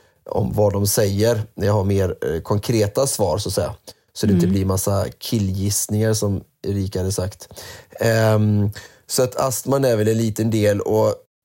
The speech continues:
Speaker 1: den skulle ju kunna ha lite att göra med den höga pulsen. Ehm,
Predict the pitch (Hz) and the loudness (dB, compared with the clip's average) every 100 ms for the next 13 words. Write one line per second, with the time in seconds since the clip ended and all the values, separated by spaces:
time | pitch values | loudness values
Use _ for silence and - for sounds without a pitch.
0 | - 117 113 127 113 107 120 117 120 107 | -2 0 0 0 0 0 0 2 2 2
1 | 104 101 104 101 101 98 95 95 95 85 | 2 -2 0 2 2 2 2 0 0 -2
2 | - 104 101 98 87 104 113 101 98 117 | -2 0 2 2 0 -2 0 0 0 0
3 | 113 110 - 101 98 95 | 0 0 0 2 2 0